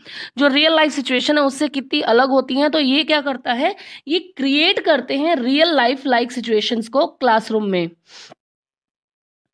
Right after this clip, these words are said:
ठीक है, फिर आगे देखिए, which of the following pairs are usually described of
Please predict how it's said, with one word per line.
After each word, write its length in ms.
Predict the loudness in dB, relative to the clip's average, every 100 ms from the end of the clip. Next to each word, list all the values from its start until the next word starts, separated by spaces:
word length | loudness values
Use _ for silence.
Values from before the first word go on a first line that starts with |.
| -12
ठीक 180 | -6 -2
है, 280 | -2 -4 _ -20 -16 -4
फिर 160 | 0
आगे 260 | 2 2 2
देखिए, 360 | 2 4 4
which 200 | 4 4
of 140 | 4 4
the 140 | 4 4
following 540 | 4 4 4 2 2
pairs 340 | 2 4 4
are 280 | 4 4 4
usually 340 | 2 2 2 2
described 560 | 0 0 2 4 2 2
of 120 | 2